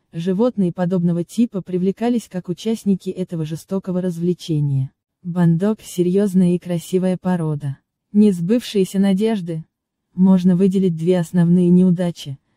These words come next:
связанные с выведением данной породы. Первым примером неосуществленной мечты можно назвать желание американского ветеринара Свинфорда вывести идеальную породу сторожевого пса. Заинтересовавшись животными,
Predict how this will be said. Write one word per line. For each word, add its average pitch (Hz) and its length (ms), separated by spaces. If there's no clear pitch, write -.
связанные 170 640
с - 140
выведением 156 760
данной 165 420
породы. 151 580
Первым 185 380
примером 175 500
неосуществленной 175 880
мечты 170 420
можно 170 300
назвать 165 420
желание 190 520
американского 175 680
ветеринара 170 580
Свинфорда 170 680
вывести 165 500
идеальную 160 500
породу 185 460
сторожевого 165 720
пса. 131 460
Заинтересовавшись 185 1080
животными, 170 760